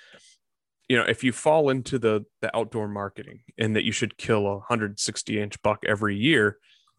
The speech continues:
you're ultimately creating a lot of frustration and disappointment for the people that think that's what they're supposed to be doing,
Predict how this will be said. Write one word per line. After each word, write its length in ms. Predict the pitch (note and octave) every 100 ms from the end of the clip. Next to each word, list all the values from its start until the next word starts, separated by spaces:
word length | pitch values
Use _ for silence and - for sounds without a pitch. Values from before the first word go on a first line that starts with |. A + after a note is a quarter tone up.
| -
you're 160 | B2 -
ultimately 420 | C3+ C3+ - A2
creating 440 | - B2 B2 A2+
a 60 | G#2+
lot 180 | G#2+ A2
of 60 |
frustration 580 | - A2+ - A#2+ A2+ A2
and 120 | G#2
disappointment 600 | G#2+ G2+ G#2+ - G#2 -
for 100 | -
the 80 | G#2+
people 280 | - A2+ A2
that 120 | G2+ -
think 320 | - A#2 G#2
that's 220 | G#2 -
what 100 | -
they're 60 | G#2
supposed 380 | - - G#2 -
to 60 |
be 80 | A2
doing, 440 | G2+ G#2+ A2+ C#3+